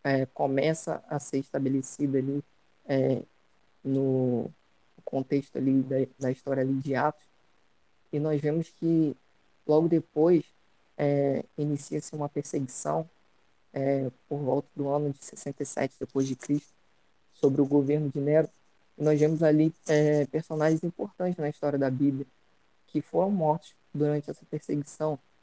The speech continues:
que no caso foram, é, foi Pedro, o apóstolo Pedro, e também Paulo. E depois disso, inúmeras perseguições,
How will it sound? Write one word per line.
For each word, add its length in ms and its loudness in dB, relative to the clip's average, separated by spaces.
que 80 -8
no 100 -2
caso 420 -2
foram, 300 2
é, 220 0
foi 200 -4
Pedro, 480 0
o 60 -6
apóstolo 540 -6
Pedro, 280 0
e 100 2
também 400 -6
Paulo. 400 -2
E 80 6
depois 480 6
disso, 440 0
inúmeras 420 2
perseguições, 800 -2